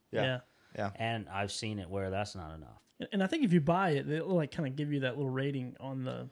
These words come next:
Speaker 2: on
Speaker 1: For
Speaker 2: the,
Speaker 1: sure.
Speaker 2: on the reel.
Speaker 3: And
Speaker 2: So
Speaker 3: you
Speaker 2: if you
Speaker 3: get,
Speaker 2: go
Speaker 3: you know,
Speaker 2: and
Speaker 3: some of the braids now. I've used a lo-, uh, used a lot of the braids.
Speaker 1: Yeah,
Speaker 3: You
Speaker 1: you
Speaker 3: can
Speaker 1: can find some
Speaker 3: get some
Speaker 1: cheaper
Speaker 3: back.
Speaker 1: braids
Speaker 3: Yeah.
Speaker 1: on Amazon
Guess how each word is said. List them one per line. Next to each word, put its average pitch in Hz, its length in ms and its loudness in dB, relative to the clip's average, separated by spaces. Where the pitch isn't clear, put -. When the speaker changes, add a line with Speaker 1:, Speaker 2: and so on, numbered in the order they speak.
Speaker 2:
on - 80 -2
Speaker 1:
For 123 80 6
Speaker 2:
the, 123 80 4
Speaker 1:
sure. 135 160 8
Speaker 2:
on 151 80 4
the 127 80 2
reel. 131 560 2
Speaker 3:
And 143 120 0
Speaker 2:
So 170 40 2
Speaker 3:
you 175 80 2
Speaker 2:
if 160 60 -6
you 185 80 4
Speaker 3:
get, 185 60 0
Speaker 2:
go 139 160 2
Speaker 3:
you 127 40 0
know, 131 60 -2
Speaker 2:
and 151 100 -2
Speaker 3:
some 160 220 -2
of 147 40 -2
the 135 60 -2
braids 113 460 -2
now. 98 200 -4
I've 92 120 -6
used 101 160 -2
a 104 60 -2
lo-, 101 260 -2
uh, 98 60 -6
used 104 280 -6
a 98 60 -6
lot 95 180 -2
of 90 60 -6
the 85 80 -10
braids. 92 400 -4
Speaker 1:
Yeah, 147 180 8
Speaker 3:
You 139 140 6
Speaker 1:
you 160 60 6
Speaker 3:
can 190 120 2
Speaker 1:
can - 80 -8
find 160 240 2
some 170 80 2
Speaker 3:
get 151 80 0
some 135 120 4
Speaker 1:
cheaper 131 160 4
Speaker 3:
back. 107 100 2
Speaker 1:
braids 120 320 4
Speaker 3:
Yeah. 117 60 -2
Speaker 1:
on 107 40 -6
Amazon 131 640 -4